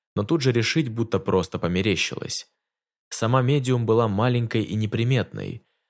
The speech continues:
но эта зернистая вуаль над ней вызывала чувство безусловного повиновения. Заставляла коридор, где вечно хлопали двери и выли духи, затихать в ее присутствии, а гостей следовать безмолвно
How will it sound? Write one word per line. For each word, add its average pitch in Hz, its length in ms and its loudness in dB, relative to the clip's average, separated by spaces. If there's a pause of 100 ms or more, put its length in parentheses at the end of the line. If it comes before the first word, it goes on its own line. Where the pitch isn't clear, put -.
(120)
но 90 160 0
эта 92 140 0
зернистая 95 640 0
вуаль 90 360 0
над 87 240 -4
ней 69 200 -4
вызывала 98 500 0
чувство 120 400 -2
безусловного 101 800 0
повиновения. 101 960 -2 (480)
Заставляла 120 560 0
коридор, 113 480 0
где 101 160 -2
вечно 104 320 -2
хлопали 95 440 0
двери 95 420 0
и 90 60 2
выли 87 260 -2
духи, 113 560 -4 (380)
затихать 110 560 0
в 78 60 -4
ее 76 160 0
присутствии, - 840 -6 (400)
а 87 100 -2
гостей 87 480 0
следовать 98 520 0
безмолвно 85 840 -2